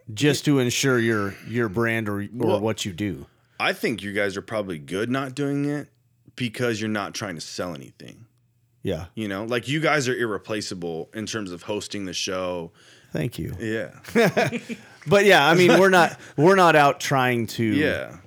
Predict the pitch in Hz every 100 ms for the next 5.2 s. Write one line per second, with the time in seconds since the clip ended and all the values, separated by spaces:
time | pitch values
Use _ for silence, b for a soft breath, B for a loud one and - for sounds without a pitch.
0 | - _ - - 123 127 117 117 107 107
1 | 98 98 95 90 95 90 87 82 80 87
2 | _ _ 104 92 92 73 80 110 151 113
3 | 60 - b b b b - 95 85 78
4 | 180 170 135 131 98 120 143 135 160 170
5 | 185 208